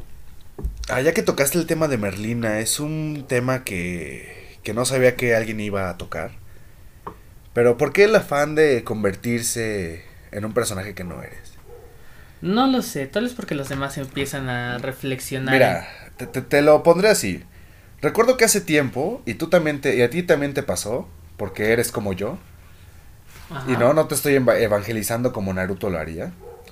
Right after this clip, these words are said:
Speaker 1: Pero se, mira, por lo menos entendemos estas referencias pendejas de anime, de videojuegos.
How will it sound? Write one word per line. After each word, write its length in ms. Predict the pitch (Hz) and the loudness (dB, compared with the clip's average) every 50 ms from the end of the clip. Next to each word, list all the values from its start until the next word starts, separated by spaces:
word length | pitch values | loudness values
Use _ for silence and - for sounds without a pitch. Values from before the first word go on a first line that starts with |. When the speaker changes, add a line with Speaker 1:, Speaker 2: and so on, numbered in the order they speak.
| - - - - - - - | -20 -20 -20 -20 -10 -2 4
Speaker 1:
Pero 220 | 120 117 123 120 | 6 8 8 8
se, 200 | - 139 - - | 6 2 -4 -2
mira, 380 | 143 135 127 117 110 110 95 - | 2 4 6 6 6 4 2 2
por 100 | 127 131 | 4 6
lo 80 | 139 | 6
menos 240 | 151 175 196 208 180 | 6 6 4 4 2
entendemos 460 | 151 123 117 113 117 123 135 147 139 127 | 2 -2 -2 -2 -2 -2 0 -2 -2 -4
estas 220 | 131 131 143 135 | -4 -2 -2 0
referencias 560 | 123 107 - - 98 101 107 110 117 120 - | 0 -2 -2 0 -2 -2 -2 -2 -4 -4 -4
pendejas 560 | - - 101 95 95 98 98 98 110 104 95 | -2 -2 -2 -2 0 -2 -4 -4 -6 -6 -4
de 120 | 87 85 82 | -4 -4 -4
anime, 460 | 85 87 92 92 98 104 113 113 113 | -2 -4 -4 -4 -6 -6 -6 -6 -6
de 280 | 110 98 82 80 78 82 | -6 -4 -6 -6 -6 -6
videojuegos. 680 | - 85 78 - - - 98 95 90 92 113 147 - | -8 -10 -10 -10 -8 -6 -4 -4 -4 -4 -6 -8 -8